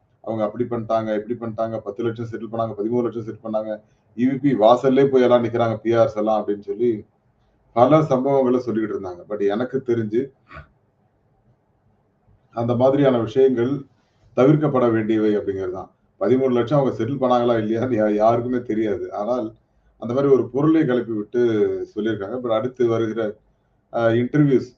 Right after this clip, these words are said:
இப்ப அர்ச்சனாவுக்கு கேள்வி கேட்கிற இன்டர்வியூ எல்லாத்துலயுமே இந்த மாதிரியான கேள்விகள் கேட்கப்படும். அதுக்கு என்ன பதில் சொல்ல போறாங்க அப்படிங்கிறது தான் முக்கியம். So, அர்ச்சனா அவர்களோட முதல் வே-, வீடியோ வந்துருச்சுன்னு சொல்லிட்டு ஏகப்பட்ட வீடியோக்களை வெளியிட்டு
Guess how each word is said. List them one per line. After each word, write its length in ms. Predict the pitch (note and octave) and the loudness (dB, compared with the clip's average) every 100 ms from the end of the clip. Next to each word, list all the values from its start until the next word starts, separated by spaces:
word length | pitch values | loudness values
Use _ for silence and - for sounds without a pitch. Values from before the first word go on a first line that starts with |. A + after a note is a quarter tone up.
| _ | _
இப்ப 520 | A2 G2+ G#2 G2 G2 | -12 -6 -2 -2 -2
அர்ச்சனாவுக்கு 760 | G2+ C3 C3 B2 G#2 G#2+ G#2+ G#2 - _ _ _ _ _ _ _ _ _ _ _ _ | -6 0 2 2 2 0 0 -2 -6 _ _ _ _ _ _ _ _ _ _ _ _
கேள்வி 360 | - C#3 D3 C#3+ | 0 4 4 4
கேட்கிற 240 | A#2+ B2 | 4 2
இன்டர்வியூ 360 | A#2+ A#2+ C#3+ B2+ | 0 0 2 4
எல்லாத்துலயுமே 420 | B2 - - D#3 | 4 2 0 -2
இந்த 160 | B2 A#2+ | -2 0
மாதிரியான 380 | A#2+ A#2 A#2 | 0 0 -2
கேள்விகள் 440 | A2+ B2 C3 C3 B2+ | -2 -2 0 0 0
கேட்கப்படும். 640 | A#2 A2+ A#2+ G#2+ A2+ B2 | -4 -4 -8 -6 -6 -6
அதுக்கு 260 | A2 A#2 A#2+ | -6 -4 -2
என்ன 180 | A#2+ C3+ | -2 -2
பதில் 200 | A2+ A#2 | -4 -4
சொல்ல 280 | A#2 A2 G#2 | -4 -6 -4
போறாங்க 520 | G#2+ G#2+ G2+ G#2+ G#2+ - | -4 -2 -2 -4 -6 -10
அப்படிங்கிறது 440 | G#2 - G#2+ G2+ | -16 -10 -6 -4
தான் 160 | G#2 A2 | -4 -4
முக்கியம். 360 | F#2 G2+ G#2 - _ _ _ _ | -8 -10 -12 -14 _ _ _ _
So, 160 | B2 B2 | 4 4
அர்ச்சனா 240 | E3 E3+ | 6 6
அவர்களோட 360 | D#3 C#3 C3+ B2+ | 6 6 4 4
முதல் 300 | C3 D#3+ C#3+ | 4 4 4
வே-, 300 | C3 B2 A#2 | 4 4 2
வீடியோ 260 | C3+ C#3 | 0 2
வந்துருச்சுன்னு 400 | B2 A#2+ C3 C3 | 2 0 -4 -6
சொல்லிட்டு 320 | B2 A#2 A#2+ | -6 -6 -2
ஏகப்பட்ட 420 | A2+ A#2 B2 A2+ G#2+ | 0 0 -4 -6 -8
வீடியோக்களை 440 | B2 C3+ A#2 A2+ | -2 0 0 0
வெளியிட்டு 320 | G#2+ A#2 A2+ | -4 -4 -8